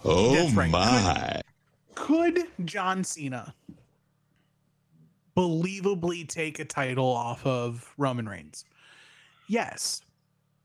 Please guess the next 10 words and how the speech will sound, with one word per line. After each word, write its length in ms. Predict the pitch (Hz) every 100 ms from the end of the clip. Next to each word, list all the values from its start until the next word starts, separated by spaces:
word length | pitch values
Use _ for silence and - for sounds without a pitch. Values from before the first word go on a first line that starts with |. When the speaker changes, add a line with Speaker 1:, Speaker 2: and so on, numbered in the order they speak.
| _ _ _ _ _
Speaker 2:
Could 160 | - 214
Drew 200 | 160 180
McIntyre? 600 | 214 220 202 170 143 131
Yes. 280 | 151 143 -
Could 220 | - 165
Cody? 320 | - 202 190
Yes. 400 | 160 143 120 -
Could 200 | - 156
Seth? 380 | - 202 190 175
Yes. 540 | 147 147 85 - -